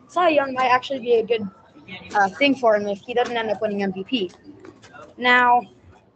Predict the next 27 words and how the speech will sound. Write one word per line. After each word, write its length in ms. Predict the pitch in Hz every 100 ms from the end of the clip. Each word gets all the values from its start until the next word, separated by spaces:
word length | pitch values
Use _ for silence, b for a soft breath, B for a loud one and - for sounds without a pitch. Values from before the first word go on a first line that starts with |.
| _ _ _ _ _ _ _ 190
Garrett 420 | 262 311 302 -
Cole 360 | 262 254 247
is 420 | 208 180 - - _ - - - - - -
on 140 | 269
and 100 | 233
off 180 | 214 226
for 100 | 269
me, 140 | 269
so 260 | 269 202 190 -
I 180 | 208
don't 400 | 208 185 226 247 233
really 200 | 262 233
think 220 | 262 254
he 60 |
has 120 | 269 262
a 60 |
chance, 340 | 262 285 285 - - - - _ _ - -
but 240 | 226 226 - _ -
Lance 420 | 202 214 277 311
Lynn 280 | 269 233 233
has 260 | 233 226 190
been 260 | 214 208
doing 280 | 202 208 202
amazing 380 | 190 214 240 208
this 180 | 185 190
year, 220 | 180 233
so. 380 | - 175 170